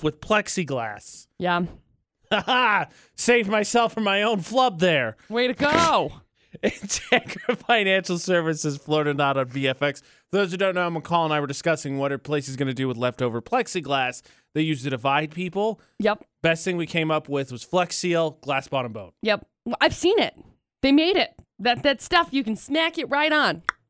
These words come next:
Speaker 2: Done.
Speaker 1: Yeah. It's a meme.
Speaker 2: Yeah.
Speaker 1: And everyone knows memes are true.
Speaker 2: It's, yep.
Speaker 1: Okay.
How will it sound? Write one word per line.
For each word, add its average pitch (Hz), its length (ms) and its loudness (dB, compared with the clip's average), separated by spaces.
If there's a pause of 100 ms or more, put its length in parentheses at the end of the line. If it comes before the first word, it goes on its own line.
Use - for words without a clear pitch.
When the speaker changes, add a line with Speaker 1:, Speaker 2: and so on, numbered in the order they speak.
(120)
Speaker 2:
Done. 202 480 0
Speaker 1:
Yeah. 202 220 0 (540)
It's - 160 -8
a 170 40 -4
meme. 160 420 -4 (200)
Speaker 2:
Yeah. 220 260 0
Speaker 1:
And 151 140 0
everyone 196 300 0
knows 190 260 0
memes 143 300 -4
are - 20 -8
true. - 180 -10 (320)
Speaker 2:
It's, 202 480 -6
yep. 175 260 0
Speaker 1:
Okay. 165 340 -2